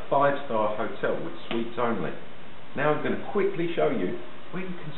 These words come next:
sit during the summer, or even the winter if you've got your coat on. Look at it, real oranges growing. I mean, where do you find that? Follow me. So here, beautiful courtyard, very typical Venetian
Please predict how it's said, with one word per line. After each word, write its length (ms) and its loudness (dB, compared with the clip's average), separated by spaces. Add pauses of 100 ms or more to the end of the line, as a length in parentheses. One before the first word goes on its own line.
sit 120 -4 (140)
during 220 -2
the 80 -4 (100)
summer, 280 0 (220)
or 100 0
even 140 0
the 60 -2
winter 420 0
if 140 -4
you've 160 -2 (500)
got 120 -2
your 180 -4
coat 240 0
on. 200 2 (340)
Look 100 0
at 100 -2
it, 120 -2 (500)
real 160 2
oranges 560 4
growing. 240 -2 (260)
I 80 -4
mean, 180 0
where 140 2
do 80 0
you 140 0
find 260 0
that? 140 -2 (360)
Follow 180 4
me. 100 2 (720)
So 60 8 (120)
here, 240 6 (920)
beautiful 540 4
courtyard, 440 -2 (160)
very 260 4 (160)
typical 480 -2
Venetian 540 -2